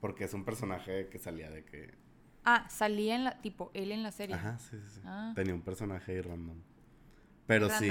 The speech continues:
Speaker 1: sí, no es de los principales, salió como cinco veces, yo creo, en toda la
Speaker 2: Sí.
Speaker 1: serie. Entonces,
Speaker 2: <laughs>
Speaker 1: sí, sí tienes
Speaker 2: Qué
Speaker 1: que estar
Speaker 2: risa.
Speaker 1: metido en el, en el Office verso.
Speaker 2: En el Office verso.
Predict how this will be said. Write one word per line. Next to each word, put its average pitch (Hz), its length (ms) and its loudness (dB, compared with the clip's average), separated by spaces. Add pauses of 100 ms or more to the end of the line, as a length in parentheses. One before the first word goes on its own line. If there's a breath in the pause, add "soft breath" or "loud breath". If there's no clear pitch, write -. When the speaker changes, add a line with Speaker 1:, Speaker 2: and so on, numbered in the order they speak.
Speaker 1:
sí, 98 240 2 (300 loud breath)
no 104 160 6
es 95 80 4
de 101 80 6
los 107 160 4
principales, 90 640 2
salió 82 520 -6
como 85 440 -4
cinco 82 420 -6
veces, 80 320 -4
yo 76 160 -8
creo, 78 140 -10
en 76 80 -8
toda - 160 -6
la 185 100 -6
Speaker 2:
Sí. - 60 -8
Speaker 1:
serie. - 240 -12 (760 loud breath)
Entonces, 80 1120 -10 (320)
Speaker 2:
<laughs> 359 400 -4 (340)
Speaker 1:
sí, 92 240 -4
sí - 160 -4
tienes 95 240 2
Speaker 2:
Qué 98 60 -2
Speaker 1:
que 98 60 -6
estar 95 160 0
Speaker 2:
risa. 90 80 0
Speaker 1:
metido 92 280 2
en 92 80 4
el, 90 220 0 (100)
en 92 160 2
el 90 120 0
Office 82 320 -4
verso. 82 360 -4 (560)
Speaker 2:
En 214 140 4
el 190 120 0
Office 156 260 -6
verso. 156 300 -12